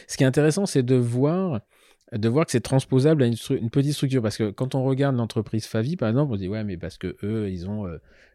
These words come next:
euh, ils ont, euh, je sais pas quoi, enfin, c'est, c'est de l'industrie, hein, ils fabriquent des, des pièces, euh,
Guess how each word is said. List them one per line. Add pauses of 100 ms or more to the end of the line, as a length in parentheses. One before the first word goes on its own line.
(100)
euh, (400)
ils
ont,
euh,
je
sais
pas
quoi,
enfin,
c'est,
c'est
de
l'industrie,
hein,
ils
fabriquent
des,
des
pièces,
euh,